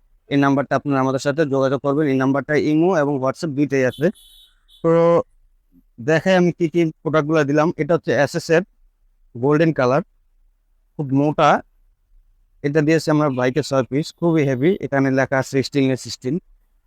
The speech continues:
যেখানে লেখা আছে স্টেইনলেস স্টিল। আর এটাও এসএস এর, এটাও এসএস এর, ফুল এসএস, খুব সুন্দর একটা। এটা হচ্ছে আপনার ডাবল পর্দা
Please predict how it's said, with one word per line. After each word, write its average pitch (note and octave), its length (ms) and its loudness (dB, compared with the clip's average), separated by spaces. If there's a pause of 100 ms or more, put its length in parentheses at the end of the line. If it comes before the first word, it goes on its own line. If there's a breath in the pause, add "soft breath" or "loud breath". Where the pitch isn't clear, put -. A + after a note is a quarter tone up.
যেখানে C3+ 440 0
লেখা C3+ 300 0
আছে C3 200 -2 (400)
স্টেইনলেস C3 440 -2
স্টিল। B2+ 300 -6 (1000)
আর A2 180 -4 (100)
এটাও F3 360 4
এসএস D#3+ 320 -2
এর, G#3+ 100 2 (1040)
এটাও D#3 460 2
এসএস D3 260 -6
এর, E3 60 -2
ফুল D3+ 280 -4
এসএস, D3 400 -2 (140)
খুব C#3 120 -16
সুন্দর C#3+ 320 -2
একটা। C#3+ 200 -2 (340)
এটা C#3 120 -2
হচ্ছে D3+ 180 0
আপনার D3+ 260 0
ডাবল C#3 280 2
পর্দা D3 400 0